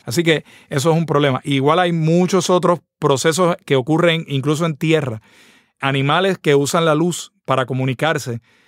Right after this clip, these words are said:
animales que usan la luz como parte de sus procesos de comunicación para el ap-, apareamiento, como por ejemplo, si hablamos de lo-, de los cucubanos, que son insectos que producen luz,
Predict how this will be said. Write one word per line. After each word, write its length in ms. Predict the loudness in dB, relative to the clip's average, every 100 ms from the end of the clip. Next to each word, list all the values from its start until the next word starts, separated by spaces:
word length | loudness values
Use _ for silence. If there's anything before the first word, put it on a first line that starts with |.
| _
animales 540 | -8 -2 0 0 -2 -2
que 160 | 0
usan 500 | 2 2 0 -2 -4 -12 -6
la 200 | -2 0
luz 380 | 0 -2 -8 _ _ _ _ _ _ -2
como 280 | 0 0
parte 320 | 0 -2 0 0
de 80 |
sus 160 | 0 -2
procesos 520 | -2 -2 0 0 2
de 200 | 2 2
comunicación 840 | 2 0 2 0 0 -2 0 0 0
para 200 | 0 2
el 80 | 2
ap-, 140 | -2
apareamiento, 1040 | -2 -4 0 0 0 0 0 -2 -2 -6 -14 _ _ _ _
como 220 | -6 -2
por 160 | 0
ejemplo, 580 | 0 0 -2 2 4 4
si 140 | 2 0
hablamos 360 | 2 0 0
de 80 | 2
lo-, 320 | 2 2 2
de 80 | 0
los 100 | -2
cucubanos, 800 | -4 -2 0 2 2 0 -4 -10 _ _ _ _ _ _ _
que 140 | 0 2
son 440 | 2 2 0 -6 _
insectos 560 | -2 -2 0 0 0 0
que 140 | 0
producen 480 | -2 0 0 0 0
luz, 320 | 2 0 -2